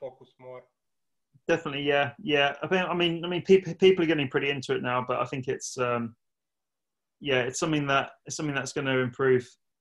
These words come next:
Speaker 2: impro-, improve quite a lot, I'd say. The, um, the, the head's very strong, especially in, especially in Ironman distance racing. You know, you know, when it's such a long day, and as we said, the kind of demons start to come in, and they st-, and they start to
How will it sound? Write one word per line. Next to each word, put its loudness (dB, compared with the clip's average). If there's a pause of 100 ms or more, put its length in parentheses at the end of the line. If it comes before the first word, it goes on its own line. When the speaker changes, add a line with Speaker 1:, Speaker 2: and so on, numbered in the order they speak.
(280)
Speaker 2:
impro-, -2
improve 0
quite -2
a -2
lot, -2
I'd -8
say. -2
The, 0
um, 2 (1120)
the, 2
the 6
head's 4
very 6
strong, 0
especially 0
in, -2
especially -4
in -2
Ironman 0
distance -6
racing. -2
You -2
know, -2
you -6
know, -2
when 0
it's -8
such -6
a -8
long -4
day, 2
and 0
as 0
we -6
said, 0
the 6
kind -2
of -6 (680)
demons -2
start -4
to -14
come -2
in, -2
and -2
they -2
st-, -10
and -6
they -2
start -4
to 0